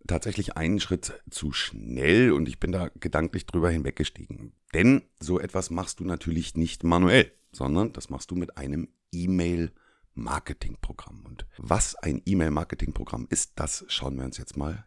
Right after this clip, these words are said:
im Detail an. Gehen wir mal davon aus, du hast eine Kundenkartei und alle deine Kunden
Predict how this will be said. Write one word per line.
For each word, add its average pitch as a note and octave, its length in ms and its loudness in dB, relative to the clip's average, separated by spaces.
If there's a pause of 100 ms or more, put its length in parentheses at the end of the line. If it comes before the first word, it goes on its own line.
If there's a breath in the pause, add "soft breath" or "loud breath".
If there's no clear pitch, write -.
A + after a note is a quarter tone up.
im B1+ 140 -8
Detail - 520 -2 (100)
an. - 200 -14 (2250)
Gehen B2+ 120 8
wir C#3 40 10
mal A#2+ 100 6
davon F#2 260 2
aus, D#2+ 220 2
du D2+ 120 -2
hast - 260 -2
eine D2+ 380 2 (260)
Kundenkartei - 840 -2
und - 280 -14
alle A2+ 200 8
deine E2+ 200 2
Kunden E2+ 560 -2